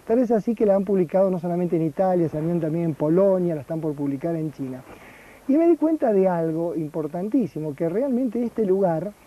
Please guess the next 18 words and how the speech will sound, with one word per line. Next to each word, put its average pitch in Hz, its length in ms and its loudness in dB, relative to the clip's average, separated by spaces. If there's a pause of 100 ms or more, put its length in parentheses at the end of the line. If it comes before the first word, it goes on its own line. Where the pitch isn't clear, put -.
(640)
que 139 120 -4
por 165 160 -2
ahí 202 100 4
para 185 180 2
nosotros 170 360 -2
como 143 200 -4
está 151 180 -6
cerca, 165 480 2
porque 156 300 -2
es 165 60 0
nuestro, 202 480 0
es - 140 -4
un 339 120 2
lugar 202 340 4
más 185 280 -4 (840)
para, 175 560 0 (540)
para 180 300 2
el, 165 240 -2